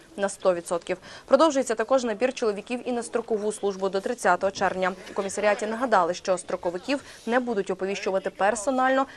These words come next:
тому закликають всіх повнолітніх прийти до військкомату, хто ще не служив в армії, кому не виповнилося ще двадцять сім років.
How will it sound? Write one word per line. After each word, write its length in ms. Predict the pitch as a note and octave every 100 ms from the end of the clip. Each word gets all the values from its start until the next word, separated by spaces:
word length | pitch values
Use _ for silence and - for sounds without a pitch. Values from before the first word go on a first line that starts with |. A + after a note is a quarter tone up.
| -
тому 200 | F#3+ G3
закликають 460 | A#3+ C#4 C4 B3 B3+
всіх 300 | - A3+ -
повнолітніх 680 | A3+ G#3+ F#3+ A3 A#3 B3
прийти 280 | - F3+ F#3+
до 80 | F#3
військкомату, 580 | E3+ - F#3 A3+ C4 C4+ - -
хто 140 | - G3
ще 260 | - G3
не 220 | F#3 F#3
служив 320 | F#3 F3+ F3+ F3
в 60 |
армії, 360 | F#3+ C4+ C4 F3+
кому 240 | F3 G#3+ B3
не 220 | F#3 D#3+
виповнилося 600 | F3+ G#3 B3+ A#3+ A3+ -
ще 180 | - G3+
двадцять 460 | D#3+ E3+ F3+ F#3
сім 160 | F#3 F3
років. 280 | E3 F3+